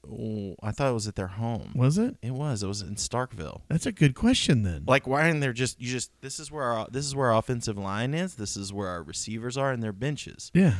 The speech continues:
Speaker 1: You see this all over the college football landscape, and you have for years.
Speaker 2: Yeah, with
Speaker 1: So
Speaker 2: heaters in
Speaker 1: what
Speaker 2: their helmets
Speaker 1: Yeah, so
Speaker 2: and
Speaker 1: what's going on with the folding chairs? I like it. It's funny. He's weird as all get out,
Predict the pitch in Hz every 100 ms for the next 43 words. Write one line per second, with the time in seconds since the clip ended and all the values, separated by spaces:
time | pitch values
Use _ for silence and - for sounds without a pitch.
0 | 110 117 110 160 151 135 139 131 127 131
1 | 120 117 107 - - 117 107 - 135 -
2 | 101 104 127 - 110 - 120 120 117 127
3 | 113 - - 117 104 123 143 87 - -
4 | 190 117 - - 151 156 151 135 127 110
5 | 147 151 151 147 147 175 110 139 135 160
6 | 165 - 160 151 143 143 135 - 110 104
7 | 151 165 139 104 98 107 87 - 147 127
8 | 123 190 208 127 113 110 - 139 165 143
9 | 120 117 127 117 131 143 123 110 101 78
10 | 120 117 110 147 139 110 -